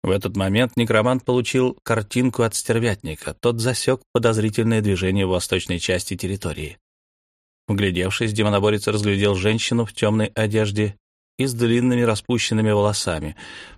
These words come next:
Подкравшись к улице, на которой располагался дом Сигала, она выглядывала из-за угла. Наверное, заметить ее мог разве что зоркий глаз мертвой птицы.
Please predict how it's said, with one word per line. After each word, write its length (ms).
Подкравшись 760
к 80
улице, 540
на 120
которой 440
располагался 800
дом 260
Сигала, 640
она 320
выглядывала 840
из-за 280
угла. 420
Наверное, 480
заметить 500
ее 160
мог 220
разве 320
что 240
зоркий 420
глаз 320
мертвой 360
птицы. 500